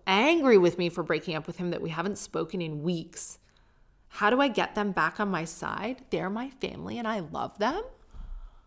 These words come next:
Uh, no one has to be in that relationship but you. And who are your family to be like, "You need to let this guy be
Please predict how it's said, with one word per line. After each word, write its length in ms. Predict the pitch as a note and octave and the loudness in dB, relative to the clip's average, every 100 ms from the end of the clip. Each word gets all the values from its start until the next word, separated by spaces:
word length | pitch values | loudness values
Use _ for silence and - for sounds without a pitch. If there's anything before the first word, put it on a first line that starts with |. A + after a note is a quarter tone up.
| _ _ _ _ _ _ - _ _ _ _ _ _ _ _ _ _ _ D#5 | _ _ _ _ _ _ -20 _ _ _ _ _ _ _ _ _ _ _ 6
Uh, 800 | - - - - - - - B3 | 6 2 -20 -20 -20 -20 -2 4
no 300 | C4+ G4+ C5 | 6 8 8
one 360 | E4+ A#3 A#3 - - - - | 8 6 4 -4 -12 -20 -16
has 220 | - B3 B3+ | -6 -4 -4
to 80 | |
be 160 | A3 C4+ | -2 0
in 80 | C#4+ | 6
that 160 | A3+ | 6
relationship 680 | G3+ G3+ G3+ - G#3+ - A3+ | 6 4 2 0 0 0 2
but 160 | G#3+ F#3 | 0 0
you. 560 | A3 D#4 B3+ - C3+ - _ _ _ _ _ _ _ - | 0 0 -2 -4 -10 -16 _ _ _ _ _ _ _ -4
And 100 | A3+ | -2
who 200 | B3+ F4 | 2 4
are 100 | F#4+ | 4
your 160 | E4 | 2
family 760 | - - F3+ C4 F#4+ F3 D3 D3+ | 0 -2 0 2 2 0 0 -6
to 120 | - | -4
be 80 | G3 | -2
like, 180 | F#3 F#3 | -2 -6
"You 500 | G#3 B3 C4 C4 C4 | -2 2 2 2 2
need 400 | B3 G#3+ F#3+ F3+ | 2 2 2 0
to 560 | - F3+ E3 D#3 D3+ - | -2 -2 -2 -2 -2 -4
let 220 | G3 A3+ | -2 -2
this 160 | A3+ A#3+ | -2 -2
guy 280 | G3+ F3+ F3 | 0 2 2
be 340 | F3+ F3 D#3+ | 0 -2 -2